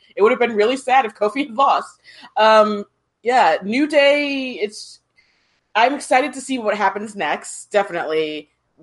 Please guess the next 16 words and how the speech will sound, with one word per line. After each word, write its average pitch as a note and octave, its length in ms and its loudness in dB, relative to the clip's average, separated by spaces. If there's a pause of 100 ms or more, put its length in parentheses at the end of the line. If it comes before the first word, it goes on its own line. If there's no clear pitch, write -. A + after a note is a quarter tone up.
(140)
Bryan C4 680 2 (760)
and A3 320 0
Rowan, B3 380 -2
what? A3 180 -4 (320)
See, D4+ 180 -14
I'm B3 240 -4
just G#3 140 -18
like, G#3+ 160 -8
I F#3+ 60 -4
don't B3 140 -4
know G#3 60 -2
what's G3+ 100 -4
gonna A3+ 120 -8
happen A3 220 -4
next. - 360 -4 (400)
Um, G#3+ 380 6